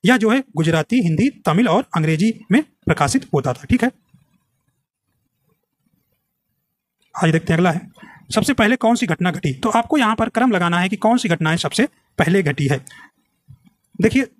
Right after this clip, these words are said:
दांडी मार्च प्रारंभ कब हुआ था भाई? बारह मार्च, बारह मार्च कब हुआ था? बारह मार्च उन्नीस सौ तीस में, ठीक है। फिर भारत छोड़ो आंदोलन नौ अगस्त, नौ अगस्त उन्नीस सौ बयालीस। फिर कहने कि साइमन कमीशन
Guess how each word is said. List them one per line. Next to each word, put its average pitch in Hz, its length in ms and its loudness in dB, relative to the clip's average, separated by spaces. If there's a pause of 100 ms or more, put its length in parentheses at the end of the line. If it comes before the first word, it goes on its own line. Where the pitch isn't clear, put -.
(140)
दांडी 208 280 2
मार्च 247 240 0
प्रारंभ 233 340 0
कब 220 100 -2
हुआ 240 100 0
था 233 60 -4
भाई? 269 120 0
बारह 165 280 0
मार्च, 190 320 0 (460)
बारह 165 220 2
मार्च 208 360 -2 (840)
कब 190 120 2
हुआ 202 100 2
था? 180 140 -2
बारह 165 180 0
मार्च 170 200 -4
उन्नीस 147 160 -2
सौ - 60 -6
तीस 233 220 0
में, 226 100 -2 (480)
ठीक 226 140 0
है। 240 40 0
फिर - 400 -2
भारत 175 340 0
छोड़ो 262 200 0
आंदोलन 240 420 0 (600)
नौ 175 220 4
अगस्त, 196 500 -2 (520)
नौ 190 140 4
अगस्त 202 260 0
उन्नीस 165 260 -2
सौ 269 100 0 (340)
बयालीस। 160 440 2 (320)
फिर 233 100 2
कहने 233 180 0
कि - 100 -8
साइमन 220 280 2
कमीशन 208 400 0